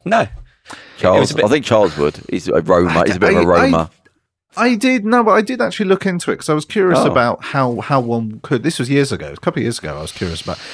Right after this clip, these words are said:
Speaker 3: uh, you know, what, uh, what are you, how are you allowed to do this? How does it work? You know, um, because I remember looking into, uh, maybe doing some tours of Tibet a long time ago, and again they had very big restrictions. You had to go with tour guides, you know,
Speaker 2: Oh,
Speaker 3: Chinese
Speaker 2: right, in
Speaker 3: government
Speaker 2: Tibet.
Speaker 3: tour guides,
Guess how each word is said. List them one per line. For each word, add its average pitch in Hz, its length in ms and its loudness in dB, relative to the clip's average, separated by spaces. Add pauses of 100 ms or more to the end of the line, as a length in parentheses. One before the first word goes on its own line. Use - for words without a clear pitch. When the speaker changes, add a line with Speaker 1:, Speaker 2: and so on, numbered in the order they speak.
(300)
Speaker 3:
uh, - 60 -2
you 156 220 2
know, - 80 4
what, 143 240 2 (160)
uh, 127 40 0
what 131 180 2
are - 20 -2
you, 127 120 2
how 127 120 2
are 143 40 4
you 135 120 2
allowed 117 220 0
to - 60 -14
do 107 140 -2
this? 107 180 -2
How 113 160 -2
does - 100 -10
it - 100 -8
work? 92 460 -4
You 120 100 -2
know, 87 140 -4 (480)
um, 104 460 0 (120)
because 151 280 -4
I 160 40 6
remember 151 220 2
looking 127 240 2
into, 110 560 -2
uh, 95 220 0
maybe 110 240 -2
doing 101 180 -2
some 95 160 -8
tours 104 260 -6
of 82 100 -8
Tibet 117 420 -2
a - 20 -12
long - 160 -14
time 80 240 -12
ago, 80 240 -10
and 90 80 -4
again 95 300 0
they 90 100 -2
had 90 140 -2
very 87 400 -2 (300)
big 95 100 -6
restrictions. 104 520 -4
You 101 60 -2
had 95 100 -4
to - 60 -10
go 98 120 -2
with 90 100 -8
tour 104 240 -6
guides, 92 360 -4
you 101 120 -6
know, 98 140 -2
Speaker 2:
Oh, - 20 0
Speaker 3:
Chinese 104 140 0
Speaker 2:
right, 98 160 2
in 71 60 -2
Speaker 3:
government 87 240 -8
Speaker 2:
Tibet. 104 180 0
Speaker 3:
tour 104 80 4
guides, 123 200 2